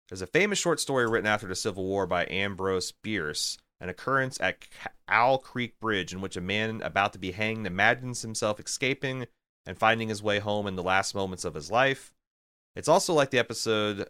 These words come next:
that's been discussed quite a bit this season already, uh, The Inner Light from Star Trek: The Next Generation, where Picard lives an entire life in a few minutes and learns to play the flute,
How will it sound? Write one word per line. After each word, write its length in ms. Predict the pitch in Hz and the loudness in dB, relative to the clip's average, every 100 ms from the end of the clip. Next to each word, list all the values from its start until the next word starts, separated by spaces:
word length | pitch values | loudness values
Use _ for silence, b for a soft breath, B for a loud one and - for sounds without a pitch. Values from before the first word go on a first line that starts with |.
| - | -8
that's 220 | 92 95 | -6 -6
been 180 | - 101 | -4 -4
discussed 420 | 92 - 104 95 | -4 -2 -2 -2
quite 200 | - 104 | 0 0
a 20 | |
bit 160 | 113 101 | 0 -4
this 140 | 85 | -4
season 260 | - 82 85 | -6 -6 -6
already, 560 | 80 80 82 85 82 - - | -6 -2 -2 -2 -4 -6 -6
uh, 340 | 85 82 80 76 | -4 -2 -4 -4
The 60 | 104 | -6
Inner 280 | 123 135 120 | -2 0 4
Light 440 | 120 101 - - - | 6 4 2 -12 -16
from 120 | 85 | -8
Star 200 | - 92 | -2 -2
Trek: 180 | - 90 | -2 -6
The 80 | 87 | -6
Next 220 | 85 - | -8 -8
Generation, 560 | 82 87 80 73 69 - _ _ _ | -6 -4 -6 -10 -14 -18 _ _ _
where 120 | - 87 | -6 -6
Picard 380 | - 104 98 | 0 2 2
lives 160 | 98 90 | 0 -4
an 80 | 90 | -4
entire 480 | 87 - 151 180 160 | -4 2 4 4 4
life 340 | 147 139 110 | 4 4 2
in 80 | 90 | -6
a 40 | |
few 260 | - 117 120 | -6 -6 -4
minutes 540 | 117 98 - - - - | -2 -4 -6 -8 -8 -8
and 280 | 95 147 | -8 -6
learns 180 | 139 139 | -8 -8
to 60 | 131 | -6
play 140 | 135 | -4
the 60 | 127 | -4
flute, 380 | - 156 131 | -2 -2 -2